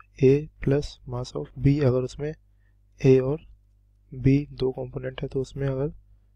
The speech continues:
हमसे mass percentage of A पूछा जाएगा तो कैसे लिखते हैं, mass of A upon mass of A plus mass of B।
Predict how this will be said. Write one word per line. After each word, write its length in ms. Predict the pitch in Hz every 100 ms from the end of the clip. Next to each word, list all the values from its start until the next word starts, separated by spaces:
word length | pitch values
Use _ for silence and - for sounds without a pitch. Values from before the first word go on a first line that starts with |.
| _ -
हमसे 240 | 131 147
mass 340 | 135 120 131 -
percentage 580 | 127 - 135 135 131 139
of 240 | - -
A 100 | 139
पूछा 260 | 139 139 127
जाएगा 220 | 123 127
तो 120 | 139
कैसे 280 | - 131 143
लिखते 240 | 135 - 143
हैं, 60 |
mass 240 | 131 120 139
of 120 | 143
A 100 | 135
upon 160 | 147 135
mass 200 | 127 123
of 100 | 135
A 100 | 139
plus 280 | - 147 -
mass 220 | 123 127
of 160 | 143 135
B। 160 | 139